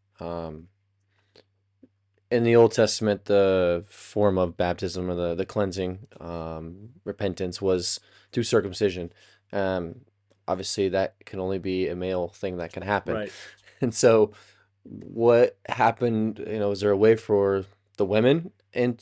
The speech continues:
Speaker 1: to do that? Or
Speaker 2: Right.
Speaker 1: was it
Speaker 2: So
Speaker 1: because it was a family thing, it, they entered into the family, that because the male was the head of the family, then the whole family was incorporated in that?
Speaker 2: So the, here's the deal with that. So the deal with the circumcision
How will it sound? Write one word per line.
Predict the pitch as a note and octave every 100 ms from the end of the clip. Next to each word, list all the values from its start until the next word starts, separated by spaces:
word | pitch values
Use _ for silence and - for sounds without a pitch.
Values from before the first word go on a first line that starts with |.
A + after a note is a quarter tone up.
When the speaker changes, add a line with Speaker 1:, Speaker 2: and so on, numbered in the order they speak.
| -
Speaker 1:
to | C3
do | C3
that? | C#3 D3+ C#3
Or | A2 A2 G#2+ G#2+ G#2
Speaker 2:
Right. | A#2 A2+
Speaker 1:
was | G#2 G2
it | G#2
Speaker 2:
So | C#3+ B2+
Speaker 1:
because | A#2 A2 G#2+
it |
was | G2
a | G2
family | - G#2+ G#2+ G#2 G2
thing, | - G#2 G#2
it, | G2+ G2
they | F#2+ F#2
entered | G2+ G#2 G2
into | G2
the | - F2
family, | - A2+ A#2+ A#2+ A#2 - - - _ _
that | G2+ G2 F#2+ - -
because | - - G#2+ F#2 F2+ F2 - _ _
the | F#2+
male | F2+ F#2+ F#2
was | F2+
the | F#2
head | F#2+
of | F2+
the | F2+
family, | G2 G2 F#2+ F#2
then | F#2
the | F2+
whole | F2+
family | - F#2+ A2 B2
was | B2+ B2+ B2+
incorporated | - C3 C#3 C3 C#3+ C3+ C#3
in | C3+
that? | C#3 - _ _ _ _
Speaker 2:
So | - - D#3 C#3+ C#3
the, | D3 C#3 E3+
here's | C3+ G#3+ D#3+
the |
deal | B2+ C3+
with | B2 -
that. | B2+ A#2+
So | - C3 A#2+ _
the | C3
deal | A#2+ E3
with | F3
the | -
circumcision | - C#3 C3 B2+ - A#2+ A#2 A2+